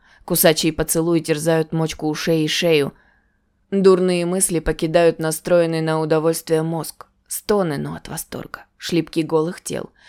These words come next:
Желание раствориться, слиться с властным любовником. Мягкое тесто, из которого Давид лепит их общее удовольствие. Сильные толчки. Дёргающаяся при каждом голова. Тёмные волосы разметались по смятым подушкам.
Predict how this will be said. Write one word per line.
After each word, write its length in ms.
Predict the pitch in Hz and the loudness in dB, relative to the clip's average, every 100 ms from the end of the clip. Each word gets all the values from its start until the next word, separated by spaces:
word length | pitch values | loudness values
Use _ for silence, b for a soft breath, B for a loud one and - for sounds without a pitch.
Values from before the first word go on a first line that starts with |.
| B | B
Желание 480 | 220 208 190 180 175 | 2 4 4 2 2
раствориться, 680 | 170 170 170 165 185 170 139 | 0 0 0 0 0 -4 -6
слиться 400 | - 175 180 160 | -2 0 0 -2
с 100 | - | 0
властным 480 | 156 160 160 156 147 | 2 2 0 -4 -2
любовником. 760 | 147 151 160 156 143 131 143 b b b | -2 0 -2 -2 -4 -6 -6 b b b
Мягкое 440 | - 220 - 208 208 | -2 0 0 -2 -2
тесто, 420 | - 226 - - | 0 -2 -2 -8
из 100 | - | -8
которого 460 | 147 151 151 147 | -8 -4 0 0
Давид 420 | 151 156 151 175 143 | 2 2 0 -4 -2
лепит 380 | 160 160 151 - | -2 -2 -8 -8
их 300 | 156 135 - | -8 -10 -6
общее 400 | 180 170 - 135 | -2 -2 -6 -10
удовольствие. 760 | 139 131 139 139 131 - - - _ _ _ | -8 -8 -8 -8 -10 -12 -16 -16 _ _ _
Сильные 500 | - 180 180 170 170 | -4 2 2 2 -2
толчки. 600 | 165 170 175 - - 165 b b b 202 | -4 -8 -8 -12 -12 -16 b b b 2
Дёргающаяся 880 | 214 190 160 170 165 175 160 170 - | 4 6 6 4 4 2 0 0 0
при 140 | 160 | -2
каждом 460 | - 170 151 160 156 | 0 -2 0 -2 0
голова. 580 | 160 156 156 175 - - _ _ _ _ _ _ | 0 2 0 0 -2 -6 _ _ _ _ _ _
Тёмные 500 | - 180 180 175 185 | 0 2 2 0 -2
волосы 480 | 175 151 151 156 160 | -2 -2 -2 -4 -4
разметались 640 | 160 147 139 143 147 160 | -4 -6 -8 -8 -8 -10
по 140 | - 151 | -8 -8
смятым 400 | - 143 - 170 | -8 -10 -12 -12
подушкам. 520 | 160 - - - | -12 -12 -14 -16